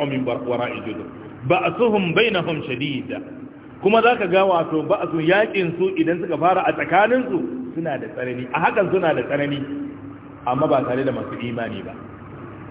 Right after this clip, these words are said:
Duk yaƙe-yaƙe da za ka ji da harshensu, da bakinsu, amma babu kansu. Ba ka taɓa ganin Bayahudi ya zo ya tsaya gaba da gaba yana faɗa, ba ka gan shi ba.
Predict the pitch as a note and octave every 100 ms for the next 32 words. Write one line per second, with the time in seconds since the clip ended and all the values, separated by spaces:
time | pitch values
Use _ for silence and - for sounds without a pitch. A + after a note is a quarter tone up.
0 | - - - - - C#3+ G#3 A3+ F3 E3+
1 | G3 D#3+ - D#3+ C#3+ D3 C#3+ A2+ G#2 -
2 | - - - - - A#2 E3 E3 B2 A2+
3 | - - - - - B2+ B2+ A#2+ D#3+ D#3+
4 | - - - - - B2+ C3 D3 D3 D3+
5 | B2+ B2 A#2+ - - - - - - -
6 | - - - - - - - - - E3
7 | E3 D#3+ F3 D3+ D#3 D3+ C#3 C#3 D3 C3+
8 | C3+ D3 C#3+ D3+ D#3 C#3 B2 C#3 C#3 B2
9 | - B2 C#3 C3 B2+ B2+ G#2 - - -
10 | - A#2 B2+ A#2+ - - G2+